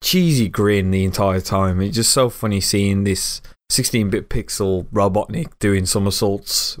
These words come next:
without actually having any extra frames added to the original animations. There's just something weird and quirky about it that's just beautiful, really. Uh, so that was actually one of my takeaway games from Nintendo Stand that I really liked the most.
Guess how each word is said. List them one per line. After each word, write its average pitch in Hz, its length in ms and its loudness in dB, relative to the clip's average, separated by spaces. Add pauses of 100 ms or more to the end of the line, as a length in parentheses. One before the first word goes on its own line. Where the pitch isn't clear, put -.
(120)
without 107 400 2
actually - 360 0
having 104 400 -2
any 107 300 2
extra 107 300 -2
frames 107 360 -2
added 104 260 0
to 113 100 -4
the 104 160 2
original 101 320 0
animations. 107 720 0 (440)
There's 110 140 0
just 135 140 0
something 147 340 0
weird 110 300 4
and 98 120 -2
quirky 107 360 0
about 95 260 0
it 95 140 0
that's 95 200 -4
just 107 180 -2 (140)
beautiful, 113 460 2 (220)
really. 101 460 0 (600)
Uh, 131 260 2
so 143 520 0
that 147 120 4
was 160 140 -2
actually 139 280 0
one 113 180 2
of 110 60 0
my 110 120 2
takeaway 101 720 0
games 101 300 0
from 104 160 -2
Nintendo 101 360 0
Stand 98 520 0
that 98 100 -2
I 98 80 0
really 101 320 2
liked 98 180 0
the 101 60 0
most. 98 540 -2